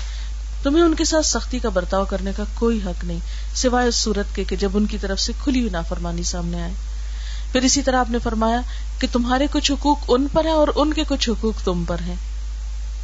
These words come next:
پھر اسی طرح حکم یہ دیا گیا کہ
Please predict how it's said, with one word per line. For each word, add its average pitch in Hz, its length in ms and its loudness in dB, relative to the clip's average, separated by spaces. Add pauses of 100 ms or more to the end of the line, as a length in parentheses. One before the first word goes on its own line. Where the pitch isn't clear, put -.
(1080)
پھر 262 100 4
اسی 254 200 0
طرح 226 280 0 (400)
حکم 233 260 0
یہ 226 100 2
دیا 202 300 2
گیا 208 100 0
کہ 208 120 -2